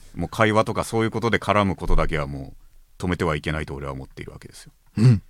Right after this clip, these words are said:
Speaker 1: やはり、だから若い人は俺はね、
Speaker 2: うん。
Speaker 1: じゃあ当然そう思います。でもババアも全然いいじゃないかと。ババアの面白さというかね、ババアって好き放題できるじゃないかって。ババアって好き放題できるんですよと、世間的に、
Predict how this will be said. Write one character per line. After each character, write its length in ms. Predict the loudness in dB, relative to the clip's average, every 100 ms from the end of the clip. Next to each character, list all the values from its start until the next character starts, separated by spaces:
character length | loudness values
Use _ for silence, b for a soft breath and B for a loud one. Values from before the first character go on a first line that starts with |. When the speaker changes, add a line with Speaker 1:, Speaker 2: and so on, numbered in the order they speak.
| -18
Speaker 1:
や 100 | -18
は 60 | -14
り、 60 | -8
だ 120 | -6
か 60 | -2
ら 40 |
若 220 | 0 2
い 80 | 0
人 180 | 0 -2
は 80 | -2
俺 140 | -4
は 140 | -8
ね、 160 | -12 -16 _ -8
Speaker 2:
う 20 | -8
ん。 100 | -8
Speaker 1:
じ 80 | -10
ゃ 40 | -10
あ 20 |
当 220 | -8 -8
然 240 | -6 -8 -10 _
そ 160 | -14 -12
う 20 |
思 60 |
い 20 | -10
ま 60 |
す。 100 | -12
で 80 | -12
も 100 | -8
バ 140 | -4
バ 180 | 0 2
ア 20 | 2
も 240 | -2 -8 _ _ b b -10
全 160 | -6
然 160 | -2 -4
い 480 | -6 _ _ -8 -6
い 20 |
じ 60 | -6
ゃ 40 |
な 40 |
い 20 | -10
か 60 |
と。 80 | -10
バ 120 | -6
バ 200 | -2 0
ア 20 |
の 120 | 0 -2
面 120 | -6
白 160 | -6
さ 160 | -8 -8
と 100 | -12
い 40 |
う 40 | -16
か 120 | -16
ね、 160 | -18 -20 _ _ _ _ _ _ _ -10
バ 100 | -4
バ 120 | 0 0
ア 20 |
っ 40 |
て 120 | -2
好 60 | -10
き 120 | -8
放 160 | -4 -2
題 240 | -2 -4 -10
で 100 | -8
き 80 | -6
る 80 |
じ 80 | -6
ゃ 60 | -8
な 60 | -16
い 20 |
か 80 | -20
っ 20 |
て。 160 | -20 -20 B B B B B B B -20 -20 B B -6
バ 80 | 0
バ 100 | 2
ア 20 |
っ 20 |
て 80 | 0
好 60 | -6
き 160 | -6
放 120 | -2 0
題 140 | 0
で 80 | -2
き 80 | -2
る 80 |
ん 40 | -4
で 60 |
す 60 | -6
よ 60 | -16
と、 80 |
世 160 | -12 -8
間 180 | -6 -6
的 220 | -6 -6
に、 180 | -6